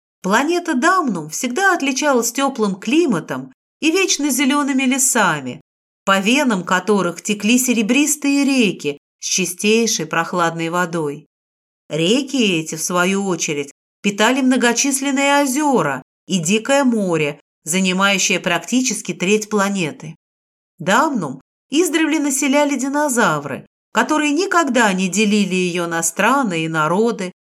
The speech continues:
всегда и во всём искали согласия между собой и решали конфликты и проблемы сообща. Уже тысячи лет на планете не было войн и раздоров.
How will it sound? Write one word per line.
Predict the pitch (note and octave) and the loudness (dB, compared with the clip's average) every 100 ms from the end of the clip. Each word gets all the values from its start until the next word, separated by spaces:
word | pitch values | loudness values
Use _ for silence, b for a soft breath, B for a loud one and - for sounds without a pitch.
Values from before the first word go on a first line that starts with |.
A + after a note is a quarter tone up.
| _ _ - | _ _ -8
всегда | - G#3+ G3 G#3+ | -2 0 2 2
и | G3+ | 4
во | G3 | 0
всём | F#3+ A#3 A3 | 0 0 2
искали | G#3 - A3+ A3 | 0 0 2 2
согласия | A3 A#3+ A3+ C#4 C4 A3 E3 | 2 2 2 2 2 0 -2
между | D#3 D3+ D3+ D#3 | -4 -6 -6 -4
собой | F3+ F3 D#3+ B2+ A#2 - _ _ _ | 0 -2 -2 -8 -10 -12 _ _ _
и | G#3 G#3 | 0 2
решали | G3 - F#3+ F3 | 2 2 0 0
конфликты | E3 D#3+ D#3 G3+ C#4 C#4 G#3 | 0 -2 -2 0 0 -2 -4
и | D#3+ | -2
проблемы | E3 D#3+ D#3 A#3+ D4 D3 | 0 -2 0 0 0 -4
сообща. | B2+ C4 D4+ C#4+ - C3 - - _ _ _ _ _ _ _ - | -2 0 0 0 -4 -4 -8 -14 _ _ _ _ _ _ _ -6
Уже | F#3+ A3 | 0 0
тысячи | A3+ D4 D#4+ D#4 D4+ D4+ | 2 0 0 0 -2 -2
лет | C#4+ D#4+ F#3+ | 0 2 0
на | F3 | -4
планете | E3+ F3+ F3+ G3 G#3 G#3+ | -4 -2 0 0 0 0
не | G#3 C#4+ | 0 2
было | A3 F3 E3+ | 0 0 0
войн | E3 B3 C4+ F3+ | 0 0 2 2
и | |
раздоров. | F#3 G#3 G3 C4+ G3 C3 F3+ | 2 0 0 0 0 -2 -8